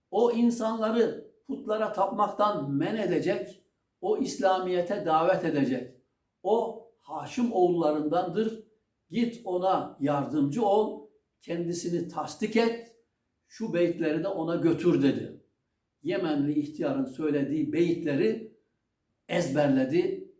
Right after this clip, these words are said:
Mekke-i Mükerreme'ye döndüm. Hazreti Ebu Bekir'le buluştum. Hazreti Ebu Bekir dedi ki,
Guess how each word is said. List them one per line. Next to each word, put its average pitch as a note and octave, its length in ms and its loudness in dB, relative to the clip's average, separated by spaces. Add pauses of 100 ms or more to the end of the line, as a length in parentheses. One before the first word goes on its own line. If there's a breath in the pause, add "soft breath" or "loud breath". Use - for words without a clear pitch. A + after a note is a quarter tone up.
Mekke-i E3+ 560 -4
Mükerreme'ye D3 960 -2 (400)
döndüm. F3 720 2 (240)
Hazreti E3+ 440 -4
Ebu E3 320 0
Bekir'le D#3 600 -4
buluştum. F3 760 -4 (340)
Hazreti F3+ 420 -6
Ebu E3+ 260 0
Bekir E3 340 -2
dedi E3+ 240 2
ki, - 480 -4